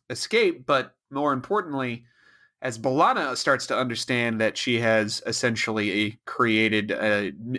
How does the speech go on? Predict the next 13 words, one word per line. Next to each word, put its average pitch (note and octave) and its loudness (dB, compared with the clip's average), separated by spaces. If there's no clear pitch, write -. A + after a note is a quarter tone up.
imbalance B2 2
in A2+ 0
this G#2+ -2
situation A2+ 0
and A2 -2
also A2+ 0
potentially A#2 0
unleashed A2 -2
a A2 -2
somewhat C#3 -2
murderous B2 0
A C3 2
I, A#2+ 0